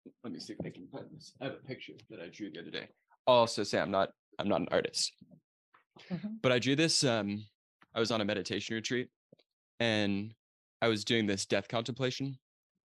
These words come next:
Speaker 1: Actually, I'll just show the picture. It's not actually quite that relevant, but I like to share things. But essentially what I was coming to was that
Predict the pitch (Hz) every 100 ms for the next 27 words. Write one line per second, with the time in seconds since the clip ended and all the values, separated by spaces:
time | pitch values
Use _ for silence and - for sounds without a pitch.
0 | _ - 135 131 131 - 123 107 - 85
1 | - 107 90 101 82 - - - 65 60
2 | 55 62 - - - _ _ _ _ _
3 | 98 78 - - - - 101 117 - _
4 | _ _ _ _ - 113 101 - _ _
5 | - 117 170 180 233 175 123 101 98 -
6 | 127 123 101 113 98 98 95 104 95